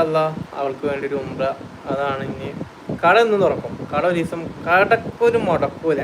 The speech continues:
കച്ചവടം കഴിഞ്ഞിട്ടുള്ള വേറെ ആരും എന്തും. ഞാൻ ഇൻഷാ അല്ലാ ഇനിയിപ്പോൾ എന്തായാലും ഉംറ, ഉംറ ഇനിയിപ്പോൾ എന്തായാലും നോമ്പ്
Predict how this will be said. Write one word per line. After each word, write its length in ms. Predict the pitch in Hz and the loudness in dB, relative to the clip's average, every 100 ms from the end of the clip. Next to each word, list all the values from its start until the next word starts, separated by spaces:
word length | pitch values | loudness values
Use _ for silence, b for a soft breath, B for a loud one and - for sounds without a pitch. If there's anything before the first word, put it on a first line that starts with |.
| 151 | -2
കച്ചവടം 380 | 156 - 208 214 | -4 0 2 4
കഴിഞ്ഞിട്ടുള്ള 320 | 208 190 175 165 | 2 4 4 6
വേറെ 180 | 156 151 143 | 6 6 4
ആരും 200 | 135 139 | 2 -2
എന്തും. 220 | - - - - - - - - - - - - | -4 -6 -8 -10 -14 -14 -18 -12 -8 -8 -10 -4
ഞാൻ 100 | 143 170 | 0 0
ഇൻഷാ 180 | 165 185 | 0 2
അല്ലാ 120 | 175 165 | 2 0
ഇനിയിപ്പോൾ 300 | 170 190 185 185 170 175 170 | 0 2 2 2 -2 -2 -2
എന്തായാലും 380 | 165 170 170 175 165 | 2 2 2 0 -2
ഉംറ, 300 | 160 160 156 139 - - - - - | -4 -2 0 -2 -4 -14 -16 -14 -12
ഉംറ 760 | - - 151 151 - - 160 170 190 | -10 -10 -10 -10 -8 -6 -4 0 0
ഇനിയിപ്പോൾ 300 | 185 180 - 180 | 0 -4 -4 -2
എന്തായാലും 320 | 175 175 175 170 | 2 2 2 0
നോമ്പ് 380 | 165 160 165 | 0 0 -2